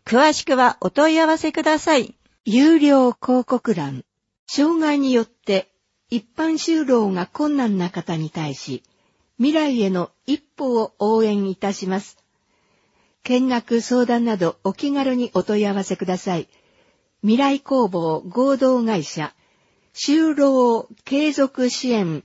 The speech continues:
Speaker 2: B型事業所七色。郵便番号零三四の零零零二。十和田市元町西三丁目六番五十五の一号。電話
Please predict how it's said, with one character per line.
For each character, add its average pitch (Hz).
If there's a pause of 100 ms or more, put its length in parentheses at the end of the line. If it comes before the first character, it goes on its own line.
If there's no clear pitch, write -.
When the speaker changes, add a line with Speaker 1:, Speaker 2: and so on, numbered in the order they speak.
Speaker 2:
B 269
型 262
事 220
業 247
所 196 (360)
七 233
色。 170 (720)
郵 214
便 208
番 180
号 135 (280)
零 254
三 233
四 190
の 135 (320)
零 247
零 233
零 214
二。 196 (640)
十 233
和 247
田 233
市 196
元 208
町 190 (340)
西 247
三 247
丁 214
目 180 (300)
六 208
番 170 (420)
五 202
十 269
五 220
の 202 (100)
一 214
号。 156 (640)
電 202
話 180